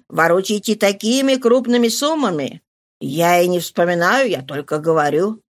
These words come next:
"Ну, я так и думал. Кстати, что это? Вы строите театр?" Теодор качает головой. "Уж и не говорите. Да, я строю театр". Но адвокат ничего не понимает и спрашивает, что это значит.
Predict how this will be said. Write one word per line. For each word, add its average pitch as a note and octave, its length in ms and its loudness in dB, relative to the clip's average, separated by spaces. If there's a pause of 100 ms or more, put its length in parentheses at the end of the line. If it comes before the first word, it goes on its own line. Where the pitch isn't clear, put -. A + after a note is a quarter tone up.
(120)
"Ну, A4 280 2
я D4 180 4
так C4+ 240 -4
и B3 80 4
думал. D#3 440 -4 (160)
Кстати, C4+ 420 0
что - 240 -2
это? E3 460 0 (160)
Вы G3 160 0
строите G#3 480 0
театр?" F3+ 640 0 (380)
Теодор E3 400 -4
качает E3 440 -2
головой. F3+ 540 -4 (140)
"Уж D3+ 240 -4
и G3 60 4
не G#3 120 2
говорите. G3+ 720 2
Да, F#3+ 360 0 (180)
я F#3+ 200 -2
строю F3 360 0
театр". C3+ 600 -10 (380)
Но D#4+ 180 0
адвокат D#4+ 500 -2
ничего C#4+ 380 -2
не C#4 140 0
понимает C#4+ 540 -2
и G3+ 40 -6
спрашивает, F3+ 840 0
что - 200 -4
это C#4 200 0
значит. B3 600 -4